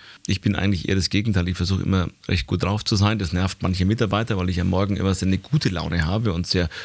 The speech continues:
schwungvoll ins Büro komme und ich versuche da eher alle mitzuziehen. Ich versuche meine Mitarbeiter durch Argumente und durch Fragen auf den richtigen Weg zu führen. Das tue ich schon seit Jahren, das habe ich bei mir in der Bank auch so gelernt. Ich bin da auch nie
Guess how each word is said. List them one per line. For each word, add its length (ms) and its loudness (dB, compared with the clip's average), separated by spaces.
schwungvoll 840 2
ins 180 -4
Büro 300 0
komme 420 2
und 200 0
ich 40 -20
versuche 280 2
da 80 0
eher 220 2
alle 160 2
mitzuziehen. 1120 0
Ich 180 -2
versuche 420 -2
meine 280 2
Mitarbeiter 540 0
durch 240 -4
Argumente 640 0
und 160 -4
durch 220 0
Fragen 680 -2
auf 160 -2
den 160 -2
richtigen 400 -2
Weg 240 -4
zu 100 -2
führen. 380 -4
Das 260 -2
tue 200 2
ich 60 0
schon 160 0
seit 220 0
Jahren, 240 0
das 140 -2
habe 120 -2
ich 80 -4
bei 140 -2
mir 100 0
in 60 0
der 80 0
Bank 400 -6
auch 200 -4
so 120 -4
gelernt. 400 0
Ich 140 -8
bin 160 -2
da 80 0
auch 180 -2
nie 320 2